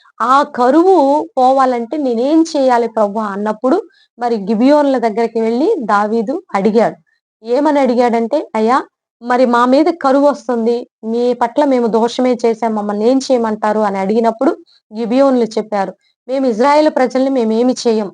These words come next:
ఇజ్రాయేల్ని మేమేం అనం, కానీ ఆ యొక్క సౌలు కుటుంబీకుల్లో ఏడుగురిని మాకు అప్పచెప్పండి, వారిని ఒకేసారి కొండ మీద ఉరి తీస్తామన్నప్పుడు" మరి దావీదు అప్పగించాడు.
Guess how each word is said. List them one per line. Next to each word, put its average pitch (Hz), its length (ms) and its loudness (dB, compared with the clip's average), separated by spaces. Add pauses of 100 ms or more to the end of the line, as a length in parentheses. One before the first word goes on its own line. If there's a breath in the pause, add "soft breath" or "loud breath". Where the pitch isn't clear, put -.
(100)
ఇజ్రాయేల్ని 240 520 0
మేమేం 226 420 0
అనం, 220 200 0 (500)
కానీ 359 480 2 (400)
ఆ 226 60 -4
యొక్క 254 280 0
సౌలు 349 440 2
కుటుంబీకుల్లో 262 800 0
ఏడుగురిని 262 640 2
మాకు 202 280 -6
అప్పచెప్పండి, 220 800 -6 (280 soft breath)
వారిని 247 320 2
ఒకేసారి 277 960 0 (140)
కొండ 233 240 -4
మీద 240 240 -2
ఉరి 214 240 -6
తీస్తామన్నప్పుడు" 214 960 -2 (340 soft breath)
మరి 208 240 -8
దావీదు 220 720 0 (380)
అప్పగించాడు. 214 760 -2